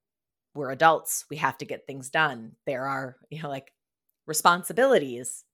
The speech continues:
They're not as enjoyable. I don't wanna do them, but I do have to do them. And so how do you bridge that gap? And, and how do you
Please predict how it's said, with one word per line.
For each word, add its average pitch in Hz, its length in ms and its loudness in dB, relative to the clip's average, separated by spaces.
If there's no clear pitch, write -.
They're 190 100 -2
not 190 160 12
as 147 100 -4
enjoyable. 139 680 0
I 143 60 -8
don't 147 160 -4
wanna 131 140 -10
do 180 320 -8
them, 120 380 -6
but 143 100 2
I 135 60 -2
do 135 180 -4
have 131 260 0
to - 100 -12
do 107 140 -12
them. 113 200 -12
And 147 100 -4
so - 160 0
how 233 220 8
do 277 80 0
you 226 300 -4
bridge 175 480 -2
that 123 260 2
gap? 180 420 0
And, 156 160 -2
and 160 160 -2
how 185 220 2
do 190 100 -6
you 180 480 -6